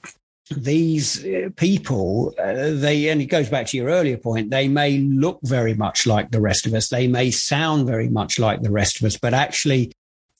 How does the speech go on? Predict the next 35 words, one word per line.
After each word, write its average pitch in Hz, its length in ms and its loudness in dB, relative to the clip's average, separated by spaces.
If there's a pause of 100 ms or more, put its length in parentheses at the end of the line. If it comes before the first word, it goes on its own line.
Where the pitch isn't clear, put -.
um, 131 420 0
they 143 300 2
have 123 240 0
a 127 80 0
completely 147 1400 0
different 127 500 0
moral 131 460 2
compass - 640 0 (420)
to 120 480 2
the 127 220 0
rest 120 320 0
of 113 100 0
us. 110 240 0
And 139 200 -2
actually, 147 480 0
when 151 340 0
he 143 360 0
said, 123 500 0
"I 127 100 0
promise 123 380 -2
I 120 60 0
won't 120 260 0
kill 131 160 0
you," 113 100 2
and 107 100 0
I 107 200 0 (100)
didn't, 104 420 2 (160)
I 143 220 0
took 151 280 -4
that 120 200 0
as 104 160 0
a 104 80 0
joke. 123 400 -2
But 113 100 -4
actually, 113 600 2